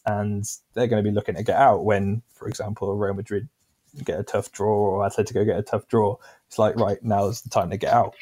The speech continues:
Um, it's, they're not just gonna go up and up forever, um, until the final, and then whoever wins, there's just a huge crash on everyone. Admittedly, that will still happen,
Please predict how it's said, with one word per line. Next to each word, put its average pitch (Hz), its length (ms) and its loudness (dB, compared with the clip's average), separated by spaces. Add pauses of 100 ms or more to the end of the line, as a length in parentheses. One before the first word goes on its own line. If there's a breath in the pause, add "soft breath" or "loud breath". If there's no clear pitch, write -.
(400 soft breath)
Um, 110 480 2 (240)
it's, - 240 -4 (120)
they're 123 160 -2
not 117 140 2
just 123 100 -6
gonna 110 160 0
go 110 220 2
up - 180 0
and 113 100 2
up - 220 -6
forever, 107 560 2 (180)
um, 104 400 2
until 110 300 2
the 101 100 0
final, 107 320 2
and 104 140 2
then 101 200 0
whoever 110 300 0
wins, 107 540 -2
there's 113 180 -4
just 113 140 -4
a 110 40 0
huge 107 260 -4
crash 107 200 0
on 110 80 0
everyone. 107 360 0 (440 soft breath)
Admittedly, 120 440 4
that 110 200 2 (140)
will 139 260 6
still 123 240 4
happen, 110 460 2